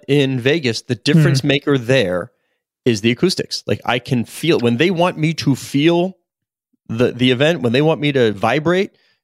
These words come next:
Speaker 1: they kick in the subwoofers or whatever it is they have. And I, and I can tell that I'm in T-Mobile. There's something
Speaker 2: Yeah.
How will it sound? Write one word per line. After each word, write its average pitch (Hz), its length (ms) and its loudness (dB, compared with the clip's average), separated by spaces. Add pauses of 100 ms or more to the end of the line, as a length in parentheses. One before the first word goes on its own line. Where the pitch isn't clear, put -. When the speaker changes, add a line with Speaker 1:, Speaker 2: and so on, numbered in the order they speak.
(380)
Speaker 1:
they 117 260 0
kick - 280 -4
in 139 220 -2
the 127 60 0
subwoofers 135 580 0
or 113 80 2
whatever 127 280 2
it 123 80 2
is 120 120 -2
they 123 80 0
have. 135 160 0
And - 140 -4
I, - 100 -2
and 127 100 -2
I 131 80 2
can 135 180 -4
tell 104 380 -2 (480)
that 107 260 0 (100)
I'm 113 160 0
in 107 140 -2
T-Mobile. 101 520 -4
There's 110 140 0
something 143 240 2
Speaker 2:
Yeah. 107 80 -2